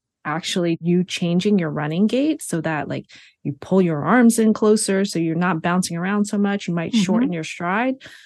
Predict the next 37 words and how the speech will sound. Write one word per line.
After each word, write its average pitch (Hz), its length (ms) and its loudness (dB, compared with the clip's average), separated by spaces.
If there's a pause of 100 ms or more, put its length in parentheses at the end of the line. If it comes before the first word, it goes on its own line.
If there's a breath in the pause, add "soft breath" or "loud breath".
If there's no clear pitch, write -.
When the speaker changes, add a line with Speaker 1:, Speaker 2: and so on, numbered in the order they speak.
(120)
Speaker 1:
So 262 160 4
it 262 60 4
has 339 300 0
all 285 160 4
of 196 60 2
these 190 220 2
repercussions, 214 560 -2
but 196 140 0
we've 196 160 -2
never 196 280 -2
actually 185 300 -2
really 160 220 -2
studied 156 480 -4
it 214 340 0
a 175 80 -4
lot. 156 540 -4 (380 soft breath)
It 175 160 -2
really 180 180 4
wasn't 185 320 2
until, 160 720 -2
like, 156 200 -4 (340)
late 165 260 -2
two 180 140 -6
thousands, 175 760 -2
twenty 165 240 -4
tens 175 500 0
that 156 300 -4 (380 soft breath)
scientists 175 720 -2 (720)
actually 190 300 0
got 156 380 -2
the 156 80 -2
technology 160 960 -4 (320 loud breath)
to - 100 -2
be 165 220 2
able 160 220 0
to 247 140 -2
study, 262 640 0